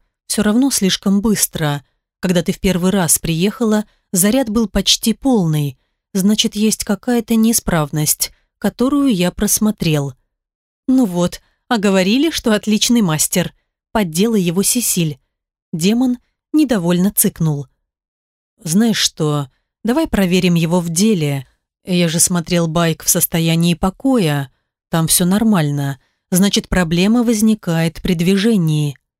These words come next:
«И как будем проверять?» Оставлять демону только-только возвращённый байк не хотелось. «На ходу. Как же ещё?»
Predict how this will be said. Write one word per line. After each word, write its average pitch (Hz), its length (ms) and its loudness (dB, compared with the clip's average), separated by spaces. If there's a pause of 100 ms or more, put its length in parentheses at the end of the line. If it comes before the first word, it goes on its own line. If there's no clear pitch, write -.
(340)
«И 214 100 0
как 220 260 -2
будем 185 320 2
проверять?» 180 720 0 (360)
Оставлять 196 640 0
демону 185 640 2
только-только 196 680 -2
возвращённый 175 680 0
байк 170 400 -2
не 185 100 2
хотелось. 190 640 -2 (560)
«На 160 160 0
ходу. 185 600 -2 (340)
Как 240 240 0
же 156 120 -2
ещё?» 156 520 0